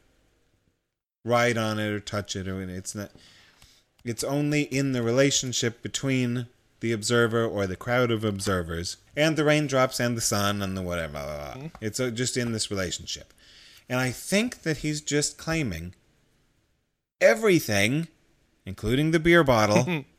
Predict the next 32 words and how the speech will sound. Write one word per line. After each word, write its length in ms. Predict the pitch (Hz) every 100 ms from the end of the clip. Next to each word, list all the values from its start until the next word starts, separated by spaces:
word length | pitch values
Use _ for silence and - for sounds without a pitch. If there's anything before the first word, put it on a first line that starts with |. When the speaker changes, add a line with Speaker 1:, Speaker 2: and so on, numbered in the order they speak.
| _
Speaker 2:
<laughs> 240 | _ _
Speaker 1:
and 120 | 101
including 400 | 101 - 131 170
you, 420 | 190 190 117 95 107 _ _ _ _ _
is 160 | 117 123
a 80 | 127
rainbow. 600 | 143 143 113 87 82 - _ _ _ _ _ _ _ -
Everything 500 | 139 160 160 175 160
is 160 | 139
a 60 | 123
s-, 200 | 113 -
a 140 | 117
hole 360 | 113 147 175 180
in 200 | 185 175
the 80 | 160
chalkboard. 840 | - 156 156 - 156 143 143 143 - _ _ _
Everything 440 | - 117 135 147 156
is 120 | 156
a 60 | 156
rainbow. 680 | 131 120 113 107 104 101 104 _ _ _ _ _
It's 200 | 120 110 -
all 320 | 131 160 185
fictional, 840 | 180 - 190 - 202 196 202 202 _ _ -
and 160 | 127
it's 180 | 127 - -
all 560 | 139 147 151 156 151 - _ _ -
interpretable 1000 | 139 135 170 202 - 160 147 127 123 123
in 160 | 120
at 160 | 123 117
least 320 | 139 139 -
two 220 | - 131
ways. 520 | 117 95 78 - -